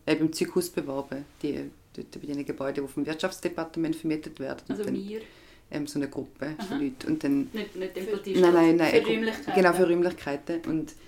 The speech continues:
Speaker 1: dann hat jemand von uns mit dieser Person geredet gehabt und so ein bisschen versucht herauszufinden, weil es ja durchs Wirtschaftsdepartement so,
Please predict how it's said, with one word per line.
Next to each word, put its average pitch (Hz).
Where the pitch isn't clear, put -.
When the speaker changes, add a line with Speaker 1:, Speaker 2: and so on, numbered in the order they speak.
Speaker 1:
dann 160
hat 170
jemand -
von 170
uns 160
mit 165
dieser 156
Person 156
geredet 151
gehabt 147
und 151
so -
ein 113
bisschen 151
versucht -
herauszufinden, -
weil 139
es -
ja 143
durchs 151
Wirtschaftsdepartement 151
so, 143